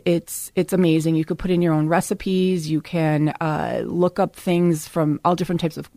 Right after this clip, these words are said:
of countries. It, it's, it's so incredible. And it has a social media aspect to it. So, for example, my clients, uh, become friends with me, and I'm able to see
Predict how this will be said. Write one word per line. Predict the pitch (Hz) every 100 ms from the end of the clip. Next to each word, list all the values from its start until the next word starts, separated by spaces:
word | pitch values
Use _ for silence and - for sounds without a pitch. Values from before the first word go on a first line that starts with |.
| _ -
of | 170 156 -
countries. | - 202 - 196 180 165
It, | 151 -
it's, | 170 - - -
it's | 160
so | - - - 220 190 185 185 185 - - _
incredible. | 190 - 190 170 170 160 -
And | 214 214 185 175 170 - - - -
it | 180 170
has | 202 185 180 -
a | 165 165
social | - - 190 180 196
media | 175 175 175 160
aspect | - 165 - - 165 -
to | - 170
it. | 151
So, | - 175
for | 175
example, | 165 165 170 160 165 165 - - - -
my | 190 190 190
clients, | - 214 190 185 170 165 165 - - -
uh, | 170 - -
become | - 170 190 165
friends | - 170 175
with | 190 -
me, | 202 196 196
and | - 170 -
I'm | 165 165
able | - 165 160 160
to | - 175 156
see | - - 170 156 147 147